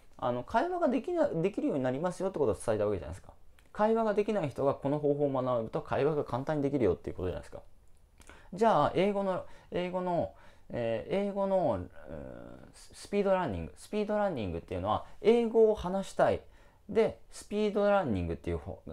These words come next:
教材がある。スピードランニングって教材があって、英語を話したいっていう悩みがある。じゃあ、このスピードランニングはどうやって売ってるかっていうと、聞き流すだけで、聞き流すだけで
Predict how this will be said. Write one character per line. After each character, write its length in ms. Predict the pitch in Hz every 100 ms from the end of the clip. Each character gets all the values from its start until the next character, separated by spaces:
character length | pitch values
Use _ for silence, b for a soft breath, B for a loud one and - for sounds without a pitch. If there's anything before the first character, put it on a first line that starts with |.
| 80
教 180 | - 107
材 160 | 95 87
が 80 |
あ 40 | 80
る。 120 | - - b b b b b
ス 140 | -
ピ 100 | - 180
ー 20 |
ド 80 | 180
ラ 120 | 180
ン 100 | 175
ニ 80 | 156
ン 40 |
グ 60 | 147
っ 20 |
て 120 | 151
教 260 | 165 151 151
材 180 | 151 151
が 100 | 147
あ 40 |
っ 60 | 151
て、 420 | - 196 170 - -
英 220 | 160 202
語 160 | 196
を 40 | 185
話 300 | 180 180 190
し 60 |
た 80 | -
い 60 | 180
っ 20 |
て 100 | 170
い 40 | 92
う 40 |
悩 240 | 98 107
み 120 | 98 85
が 100 | 71
あ 40 |
る。 140 | 67 - b -
じ 80 | 202
ゃ 40 |
あ、 40 | 202
こ 100 | 185
の 80 | 180
ス 120 | -
ピ 100 | 240
ー 60 |
ド 100 | 233
ラ 140 | 240 240
ン 80 | 208
ニ 80 |
ン 20 | 127
グ 60 |
は 40 | 90
ど 140 | 98
う 60 | 143
や 60 |
っ 40 | 156
て 80 |
売 60 | 175
っ 20 |
て 160 | 165 175
る 80 | 175
か 80 |
っ 80 | 98
て 120 | -
い 40 | 76
う 40 |
と、 280 | - 117 - B B -
聞 160 | - -
き 100 | 247
流 60 | 262 226 254
す 140 | -
だ 120 | 208
け 120 | 214 220
で、 260 | 214 175 - -
聞 180 | -
き 80 | 226
流 320 | 226 240 247
す 140 | 233 196
だ 100 | 202
け 180 | 220 220
で 360 | 233 226 -